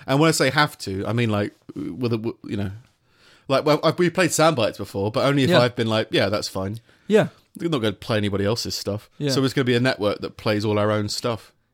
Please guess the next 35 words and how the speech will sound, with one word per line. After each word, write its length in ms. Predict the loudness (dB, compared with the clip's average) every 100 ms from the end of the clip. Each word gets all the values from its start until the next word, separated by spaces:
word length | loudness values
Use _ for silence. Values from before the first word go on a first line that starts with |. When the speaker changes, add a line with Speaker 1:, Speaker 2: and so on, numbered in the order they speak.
| -2
Speaker 2:
Yeah. 260 | 0 0 -2
We're 200 | -2 -2
part 400 | 2 4 4 2
of 60 | -2
the 80 | -6
me, 240 | 0 2
me, 160 | 2 4
me 220 | 4 4
network. 600 | 4 2 0 -2 -6 -8 -14
Speaker 1:
<laughs> 120 | -8
Integrity. 840 | -4 -4 -6 -2 -2 -2 -6 -10 -16 _ _ _ -20 -4
Speaker 2:
Yeah. 200 | 0 0
Speaker 1:
It's 100 | 0
all 100 | -6
fine. 420 | -4 -2 0 0 -4 _ -20 _
So 160 | 2
yeah, 60 | 4
this 120 | 4
is 60 | 2
a 40 |
bonus 380 | 2 4 4 2
episode. 440 | 0 -2 -10 -10 -14 -20 -20 _ _
Speaker 2:
Yeah. 420 | 2 6 6 6 0 -8 _ 2
I 120 | 4
don't 180 | 6 4
Speaker 1:
Yeah. 60 |
Speaker 2:
even 140 | 4 2
know 100 | 4
when 140 | 4
this 140 | 2 -2
is. 240 | -4 -8 -12 _ _ _ _
When's 240 | 0 2 2
this 180 | 0
for? 380 | 2 2 2 2 -2
Speaker 1:
You're, 200 | -2